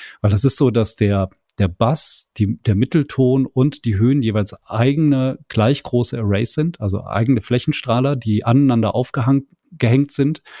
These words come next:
Und dann kann man sich vorstellen, wenn der Bass irgendwie die Basis darstellt, an dem Mitten und Höhen aufgehängt sind, dann müssen da irgendwie Scharniere oder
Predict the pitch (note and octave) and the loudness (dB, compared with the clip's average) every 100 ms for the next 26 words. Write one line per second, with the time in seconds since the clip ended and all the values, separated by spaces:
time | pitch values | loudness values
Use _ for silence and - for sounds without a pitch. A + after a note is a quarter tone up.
0 | - - - - A2+ C#3 C3+ G#2+ C3+ D3+ | -20 -18 -20 -2 2 4 2 2 0 2
1 | - G#2 G2+ G2+ F#2 A#2+ - D3 B2 A2+ | 2 0 0 -2 0 0 0 0 0 0
2 | A2+ G#2 F#2+ G2 C#3 C#3+ - G2+ - G#2 | 0 -2 2 0 0 -2 -2 -6 -4 -4
3 | G2+ G2 G#2+ G#2+ - _ B2 C3+ - B2 | -2 0 2 0 -2 _ 0 0 2 -2
4 | G2 B2 C3 - A#2 - A#2 A#2+ - B2 | 0 0 0 0 -6 -2 -2 -2 0 -2
5 | B2 - - - _ G#2+ A2 A#2+ - - | -2 -8 -20 -20 _ 0 2 2 -4 -2
6 | B2 C3+ - B2+ A#2+ B2 A#2 - G#2+ G#2+ | 2 2 2 0 2 0 0 0 2 2
7 | B2+ D3 D3+ - G#2+ G2+ G2+ | 2 0 -2 -2 -2 0 -2